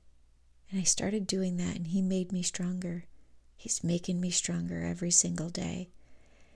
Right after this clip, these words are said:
And right now I see my obedience as an act of worship. I see my desire to seek him instead of that number on the scale or that reflection in the mirror.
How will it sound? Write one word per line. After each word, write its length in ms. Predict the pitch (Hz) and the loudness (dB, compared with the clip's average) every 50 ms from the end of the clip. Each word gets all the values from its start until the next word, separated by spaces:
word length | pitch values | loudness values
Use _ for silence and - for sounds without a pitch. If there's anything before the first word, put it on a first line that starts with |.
| - - - - | -20 -18 -6 -2
And 200 | - 170 160 160 | 0 2 2 4
right 240 | 170 175 185 196 - | 4 4 4 4 2
now 240 | 185 180 175 175 180 | 2 2 2 2 2
I 100 | 180 180 | 4 6
see 300 | 175 - - - 180 170 | 8 8 8 8 8 4
my 340 | 165 160 160 165 165 170 - | 2 2 0 0 2 2 2
obedience 640 | 90 175 170 - 175 175 - 85 85 85 - - | 0 0 0 0 0 0 2 0 2 2 2 2
as 140 | 85 85 - | 2 2 2
an 140 | 170 160 160 - | 0 -2 -2 -2
act 280 | 165 165 160 156 - - | -2 -2 -2 -4 -4 -6
of 160 | 175 175 - | -6 -4 -4
worship. 560 | 165 165 175 170 - - 180 180 - - - - - - - - - - - - - - - - - - - - - - - - | -4 -2 -2 -2 -2 -2 -4 -4 -6 -8 -10 -12 -12 -16 -20 -20 -20 -20 -20 -20 -20 -20 -20 -20 -20 -20 -20 -20 -20 -14 -4 0
I 100 | 180 180 | 4 6
see 260 | 180 - - - 185 | 8 8 8 8 6
my 280 | 175 175 175 175 180 180 | 4 2 2 2 2 2
desire 640 | 175 175 170 170 175 - 165 165 170 170 170 170 165 | 2 2 2 4 4 4 4 4 2 2 2 0 2
to 100 | 170 170 | 4 6
seek 400 | - - - - 196 185 - - | 8 8 8 8 6 2 -2 -6
him 520 | - - - 180 175 180 180 185 196 185 - - - - - - - | -10 -2 0 2 4 4 4 4 2 0 -2 -6 -20 -20 -14 -6 8
instead 320 | 175 - - - - 160 | 10 12 12 12 10 6
of 80 | 170 170 | 4 2
that 180 | 165 156 - | 2 2 2
number 380 | - 160 175 175 175 175 180 180 | 2 2 2 4 4 6 6 4
on 120 | 180 175 | 4 4
the 80 | 170 175 | 6 6
scale 460 | - - - - 160 165 165 160 160 | 6 6 6 6 2 0 0 0 -2
or 160 | 160 156 147 | -2 -2 -2
that 180 | 156 151 - - | -4 -4 -6 -6
reflection 600 | 151 151 - - - 160 160 - - - 175 170 | -8 -8 -4 -2 -2 0 2 2 2 2 2 2
in 80 | 165 170 | 0 0
the 80 | 165 | 0
mirror. 400 | 160 165 165 165 160 160 160 165 | 0 0 0 0 0 -2 -2 -4